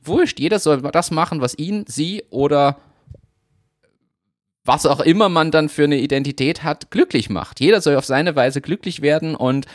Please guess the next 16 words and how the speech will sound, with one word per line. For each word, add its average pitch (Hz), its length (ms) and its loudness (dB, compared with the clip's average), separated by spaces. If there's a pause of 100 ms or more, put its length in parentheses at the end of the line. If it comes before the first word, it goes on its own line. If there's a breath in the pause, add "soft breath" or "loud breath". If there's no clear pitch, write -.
(320 loud breath)
äh, 117 200 -2
mir 143 180 2
ist 156 120 -4
dann 147 100 0
völlig 156 260 0
egal, 127 320 0
welche 123 220 -2
Position 127 480 -4
in 120 100 -2
einem 113 80 -4
Unternehmen 117 560 0
das 190 160 -2
hat, 160 180 0
welche 123 280 -2
Beziehungs- 151 920 -2
und, 131 520 -4